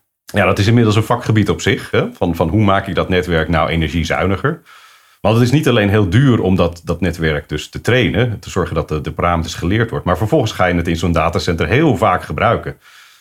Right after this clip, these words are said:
Elke keer als je iets, iets in de, in de Siri inspreekt, wordt het vaak naar de, eerst naar het datacenter gestuurd.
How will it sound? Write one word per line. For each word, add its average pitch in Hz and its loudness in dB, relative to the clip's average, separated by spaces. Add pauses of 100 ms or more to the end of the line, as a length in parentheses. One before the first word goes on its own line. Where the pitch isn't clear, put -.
(120)
Elke 90 -2
keer 80 -2
als 78 -4
je 78 -4
iets, 80 -6
iets 80 -6
in 92 0
de, 78 0
in 82 -2
de 78 -4
Siri 101 -2
inspreekt, 76 -6
wordt 78 -8
het 80 -12
vaak 73 -4
naar 80 -2
de, 76 -4
eerst 87 -4
naar 76 -4
het 76 -6
datacenter 80 -4
gestuurd. - -10